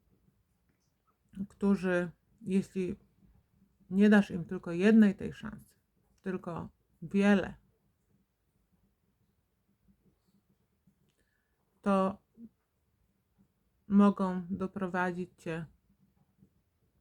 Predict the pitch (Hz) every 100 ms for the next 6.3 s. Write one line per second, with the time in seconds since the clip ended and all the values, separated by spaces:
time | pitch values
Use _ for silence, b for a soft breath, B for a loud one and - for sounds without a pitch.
0 | _ _ _ _ _ _ _ _ _ _
1 | _ _ _ _ _ _ _ 208 175 -
2 | 220 208 202 190 - 202 196 190 - 180
3 | 180 180 _ - 208 _ - 175 202 202
4 | 202 196 190 180 170 170 _ _ _ _
5 | _ _ _ _ _ - 220 226 190 -
6 | _ - -